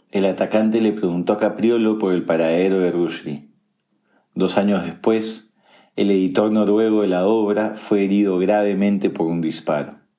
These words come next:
El escritor ha vivido en la clandestinidad muchos años, mudándose permanentemente de casa y con grandes medidas de seguridad. En todo ese tiempo,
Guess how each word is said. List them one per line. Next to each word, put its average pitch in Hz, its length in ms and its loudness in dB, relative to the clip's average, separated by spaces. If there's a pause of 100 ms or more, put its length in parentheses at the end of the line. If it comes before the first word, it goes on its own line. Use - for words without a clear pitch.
(960)
El 107 160 2
escritor 127 760 -2
ha 113 60 2
vivido 113 360 2
en 117 80 2
la 110 120 0
clandestinidad 92 1040 0
muchos 113 360 0
años, 87 580 -4 (440)
mudándose 107 580 2
permanentemente 107 1080 0
de 95 140 0
casa 120 580 -2 (160)
y - 100 -6
con 90 180 0
grandes 98 400 0
medidas 90 500 2
de 87 80 -4
seguridad. 73 640 -4 (1000)
En 95 260 -2
todo 117 220 2
ese 107 160 -2
tiempo, 104 680 -2